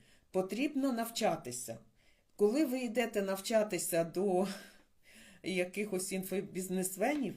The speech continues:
ви можете зрозуміти, що там це дуже дорого, е, буде таке навчання. Але в нашому фонді якраз це все проходить в ігровій формі і паралельно з, е,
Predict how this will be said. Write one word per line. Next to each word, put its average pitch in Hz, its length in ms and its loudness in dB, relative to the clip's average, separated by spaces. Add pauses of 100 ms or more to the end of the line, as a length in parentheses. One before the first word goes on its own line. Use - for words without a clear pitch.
ви 196 380 -2
можете 202 460 -2
зрозуміти, 190 720 -4
що 156 240 -6
там 233 560 -2
це 165 100 -2
дуже 202 420 -6
дорого, 185 600 -2 (380)
е, 147 120 -8
буде 139 320 -8
таке 135 260 -10
навчання. 123 600 -8 (560)
Але 190 380 4
в 185 120 -4
нашому 240 480 0
фонді 185 520 -2
якраз 220 500 0
це 190 160 -2
все 254 420 2 (260)
проходить 208 640 -6
в 165 140 0
ігровій 180 480 -2 (100)
формі 147 640 -2 (440)
і 240 440 0 (120)
паралельно 240 720 4
з, - 240 -8
е, 170 460 2